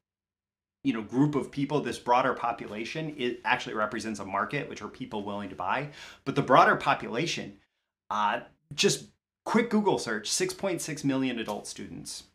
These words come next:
Uh, I think that was in the United States. It's thirty-five percent of higher education enrollments. So you look at a college that has tens of thousands of students, roughly one in three of the enrollments there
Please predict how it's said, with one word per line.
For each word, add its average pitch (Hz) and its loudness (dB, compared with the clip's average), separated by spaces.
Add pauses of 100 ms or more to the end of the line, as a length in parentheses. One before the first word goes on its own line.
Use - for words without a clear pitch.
(160)
Uh, 101 -4
I 98 -2 (380)
think 131 2
that 120 2
was 117 -6
in 110 -2
the 113 -2
United 104 -4
States. - -12 (340)
It's - -2
thirty-five 147 2
percent 113 -4 (280)
of 117 2
higher 123 6
education 107 -2 (100)
enrollments. 101 -6 (240)
So 117 0 (300)
you 131 0
look 160 -2
at 151 0
a 127 2
college 123 0
that 107 -8
has 107 -10
tens 131 -2
of 123 -4
thousands 120 -2
of 107 -10
students, 101 -8 (420)
roughly 147 6
one 117 0
in 135 4
three 127 -2
of 107 -6
the 120 -6
enrollments 110 -2
there 90 -8